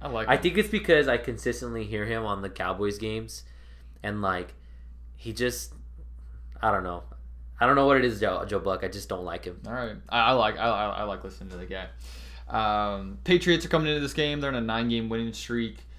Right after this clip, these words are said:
Speaker 1: They got the number one scoring defense, averaging about fifteen point six points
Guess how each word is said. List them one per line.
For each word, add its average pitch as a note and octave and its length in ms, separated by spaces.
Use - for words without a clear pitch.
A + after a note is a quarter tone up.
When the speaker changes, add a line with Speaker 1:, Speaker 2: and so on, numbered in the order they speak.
Speaker 1:
They B2 100
got A#2 100
the A2+ 80
number A#2+ 180
one A#2 160
scoring A#2 440
defense, A2+ 800
averaging G#2+ 340
about G2+ 280
fifteen A2+ 420
point G#2+ 280
six - 340
points - 680